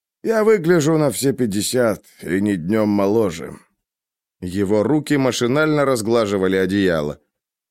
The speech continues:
"Это ужасно. Состариться прежде времени".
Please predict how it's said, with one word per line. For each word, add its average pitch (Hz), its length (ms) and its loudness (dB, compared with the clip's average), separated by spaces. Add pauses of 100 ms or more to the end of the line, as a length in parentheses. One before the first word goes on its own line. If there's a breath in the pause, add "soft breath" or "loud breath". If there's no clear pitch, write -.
(360)
"Это 87 500 -6
ужасно. 87 920 -8 (500)
Состариться 123 1040 -2
прежде 98 540 -2
времени". 87 720 -2